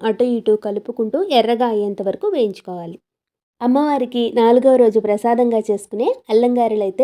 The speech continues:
రెడీ అయిపోయాయి కదా. మనం మిక్సీ జార్లో రుబ్బినా సరే పైకి క్రిస్పీగా లోపల సాఫ్ట్గా ఎంత ఫ్లఫీగా వచ్చాయి అంటే మీకు ఇక్కడ వీడియోలో చూస్తుంటేనే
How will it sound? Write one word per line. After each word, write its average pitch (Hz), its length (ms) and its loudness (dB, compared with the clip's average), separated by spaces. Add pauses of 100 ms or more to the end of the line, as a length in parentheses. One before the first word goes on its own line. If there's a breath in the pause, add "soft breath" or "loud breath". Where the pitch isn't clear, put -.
రెడీ 202 280 0
అయిపోయాయి 202 520 -2
కదా. 202 180 -2 (500 soft breath)
మనం 226 180 0 (100)
మిక్సీ 285 340 -6
జార్లో 277 320 0
రుబ్బినా 226 320 0 (100)
సరే 202 200 -4 (220)
పైకి 240 380 -6
క్రిస్పీగా 226 680 -6 (200)
లోపల 220 320 -2 (140)
సాఫ్ట్గా 208 600 -8 (300)
ఎంత 233 180 -8 (140)
ఫ్లఫీగా 220 540 -4
వచ్చాయి 202 340 -8 (100)
అంటే 190 220 -2 (460)
మీకు 254 200 -6
ఇక్కడ 240 160 -2 (100)
వీడియోలో 247 420 0
చూస్తుంటేనే 226 540 -6